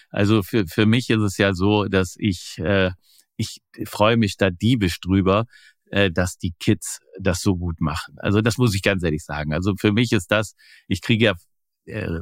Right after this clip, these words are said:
Rückmeldungen von, von Kunden oder von Freunden oder so, die sagen, „Ey, deine Töchter, die machen das so toll, die sind echt so geil.“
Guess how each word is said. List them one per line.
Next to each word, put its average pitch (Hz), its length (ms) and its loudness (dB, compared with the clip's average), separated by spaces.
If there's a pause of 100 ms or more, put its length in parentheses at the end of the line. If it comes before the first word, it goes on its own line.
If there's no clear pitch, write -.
(340)
Rückmeldungen 98 760 2
von, 90 260 -4
von 87 260 -4
Kunden 92 440 0
oder 85 240 2
von 85 180 -4
Freunden 87 480 -4
oder 87 220 2
so, 92 180 2
die 87 200 2
sagen, 85 260 0
„Ey, 80 100 0
deine 82 220 -2
Töchter, - 320 -6
die 80 80 0
machen 82 240 -6
das - 140 -10
so 82 140 -6
toll, 80 260 0
die 80 100 -2
sind - 200 -10
echt - 220 -10
so 87 140 -4
geil.“ 82 260 -2